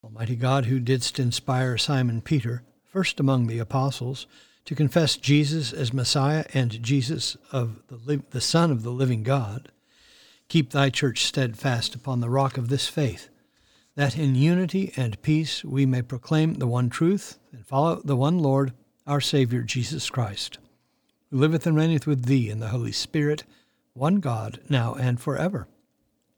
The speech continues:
Amen. Lord Jesus, stay with us, for evening is at hand and the day is past. Be our companion in the way, kindle our hearts and awaken hope,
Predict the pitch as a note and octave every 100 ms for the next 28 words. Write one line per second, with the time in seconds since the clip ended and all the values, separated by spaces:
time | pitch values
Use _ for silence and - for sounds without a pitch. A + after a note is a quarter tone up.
0 | _ F#2+ A2+ C#3 G#2 F2+ _ _ _ _
1 | _ _ _ _ _ _ _ _ - B2+
2 | A#2 B2+ D3 - - D3 C#3+ C#3 C3+ C3
3 | - C#3 - D3 C#3 C#3 B2+ C#3 B2+ E3
4 | D3 C3 B2+ C3 C3 C3+ B2+ - - C3+
5 | D#3 C#3+ - _ _ _ _ _ _ B2+
6 | C3+ C3+ C#3 C3 D3 - D#3+ E3+ E3 D#3+
7 | D3+ D3+ D3+ D#3+ D#3+ - _ - F#3 F3+
8 | F3+ D#3 C#3 B2+ E3+ - - D3+ D3 D3
9 | C#3+ D3 A#2 D#3+ -